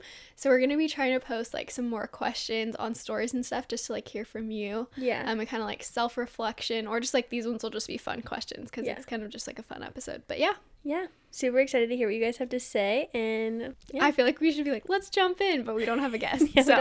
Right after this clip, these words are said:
Speaker 2: have a guest, so we just start.
Speaker 1: <laughs> let's jump in.
Speaker 2: <laughs>
Speaker 1: Okay. First question.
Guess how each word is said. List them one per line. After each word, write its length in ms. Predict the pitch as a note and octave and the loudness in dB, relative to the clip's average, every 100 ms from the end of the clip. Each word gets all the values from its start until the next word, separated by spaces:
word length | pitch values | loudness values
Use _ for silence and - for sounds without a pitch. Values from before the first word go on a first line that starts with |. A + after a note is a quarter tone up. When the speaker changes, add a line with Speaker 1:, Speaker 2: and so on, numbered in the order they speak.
| B3+ | 8
Speaker 2:
have 40 | B3 | 6
a 60 | |
guest, 280 | A#3+ A3+ - | 6 4 4
so 60 | A#3 | -2
we 60 | |
just 200 | A#3 D#4 | -2 -6
start. 280 | - - C4 | 0 2 4
Speaker 1:
<laughs> 20 | - | 10
let's 340 | D4 G4+ G#4+ | 10 10 8
jump 200 | F#4 G4+ G#4+ | 8 6 8
in. 340 | A4+ G#4+ G4+ B4+ F4 D#4 D#4+ - | 10 12 12 12 10 8 4 4
Speaker 2:
<laughs> 100 | D4+ F4+ F4+ - A#4+ - - - | 2 2 0 2 2 0 4 6
Speaker 1:
Okay. 400 | - A#3+ - - - - - - | 8 8 4 -2 -14 -20 -12 4
First 400 | C4 F#4+ F#4 - | 8 8 4 0
question. 640 | - A#3 - - G#3 A#3+ | 4 4 4 0 0 0